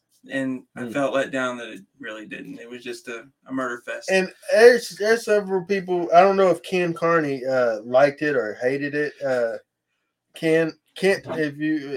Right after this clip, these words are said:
Speaker 2: if you can, uh, please let us know that. I know Medusa liked it. Uh, Triplet said he liked it. He enjoyed it. Andy, uh,
Speaker 1: He didn't see it.
Speaker 2: Andy didn't see it?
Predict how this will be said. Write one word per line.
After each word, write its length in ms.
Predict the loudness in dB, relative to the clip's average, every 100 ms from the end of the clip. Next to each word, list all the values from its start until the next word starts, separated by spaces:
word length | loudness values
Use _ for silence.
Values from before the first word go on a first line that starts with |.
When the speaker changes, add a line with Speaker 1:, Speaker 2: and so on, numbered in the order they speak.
| -10
Speaker 2:
if 160 | -12
you 160 | -12 -8
can, 220 | -6 -4
uh, 400 | 0 2 2 -2 -6 _ _
please 260 | -6 -4 -2
let 260 | 0 0
us 120 | -2 -4
know 220 | -2 0
that. 200 | 0 -2
I 20 |
know 200 | -4 -6
Medusa 480 | -6 -6 -4 -4 -4
liked 300 | 0 0 -2
it. 160 | -6 -10 _ _ _ _ _ _ -6
Uh, 440 | -2 0 2 0 0 -6 _ _ _ -14
Triplet 500 | -6 -6 -6 -10 -8
said 220 | -6 -4
he 80 | -2
liked 320 | 0 -2 -2
it. 140 | -8 -12 _
He 180 | -8
enjoyed 360 | -6 -2 -2 0
it. 120 | -4 -12 _ _ _ _ _ -4
Andy, 540 | -2 -2 -4 -8 -12 _ _ -6
uh, 340 | -2 0 0 -2
Speaker 1:
He 60 | -8
didn't 180 | -14 -14
see 100 | -18
it. 120 | -20 _ _
Speaker 2:
Andy 320 | -8 -6 -4 -4
didn't 240 | -4 -4
see 100 | -4
it? 160 | -2